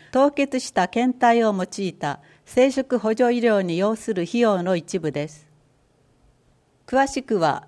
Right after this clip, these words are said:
市ウェブサイトをご覧いただくか、保健介護課健康推進係までお問い合わせください。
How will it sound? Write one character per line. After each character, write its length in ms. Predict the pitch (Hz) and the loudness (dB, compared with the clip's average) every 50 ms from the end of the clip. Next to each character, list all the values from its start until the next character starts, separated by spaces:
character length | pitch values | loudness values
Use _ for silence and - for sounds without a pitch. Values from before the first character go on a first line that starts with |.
| _ - | _ -16
市 280 | - - 220 220 208 | -10 -6 -4 -2 0
ウ 40 | 196 | 2
ェ 140 | 220 254 254 | 2 2 2
ブ 100 | 247 254 | 0 -2
サ 180 | - 262 254 | 0 0 0
イ 100 | 240 226 | 0 0
ト 200 | 226 - 180 165 | -2 -2 -2 -2
を 20 | 156 | -2
ご 100 | 156 170 | -2 -2
覧 200 | 233 220 214 214 | -2 -4 -4 -4
い 60 | 208 | -4
た 120 | - 202 | -6 -4
だ 140 | 190 196 190 | -4 -4 -6
く 120 | 196 - _ | -6 -10 _
か、 240 | - 160 139 - - _ _ _ _ _ _ _ | -10 -10 -10 -10 -14 _ _ _ _ _ _ _
保 120 | - 214 214 | -8 -6 -2
健 240 | - 262 254 254 247 | 0 0 0 0 -2
介 300 | - 226 220 226 233 220 | 0 0 0 2 2 0
護 120 | 220 214 | -2 -4
課 320 | 214 - 196 190 190 - - - | -2 -2 -2 -2 -4 -6 -8 -6
健 180 | - 240 254 | -4 -4 -2
康 260 | 254 247 - 233 226 | -4 -2 -2 -2 -2
推 260 | 226 214 - 233 226 220 | -2 -4 -4 -4 -4 -4
進 280 | 220 - 226 220 208 | -4 -4 -4 -4 -2
係 400 | 202 208 202 - 190 180 170 160 | -2 -4 -2 -2 -4 -6 -4 -4
ま 120 | 156 147 139 | -4 -4 -4
で 200 | 151 143 135 - | -4 -6 -6 -6
お 80 | - 165 | -8 -6
問 220 | - 226 220 226 | -4 -2 -2 0
い 60 | 220 208 | 0 -2
合 80 | 202 | -2
わ 80 | 202 202 | -4 -4
せ 140 | - 202 196 | -6 -8 -10
く 100 | 196 185 | -6 -6
だ 120 | 185 180 | -6 -6
さ 220 | 180 - - 175 156 | -6 -4 -4 -4 -4
い。 80 | - | -6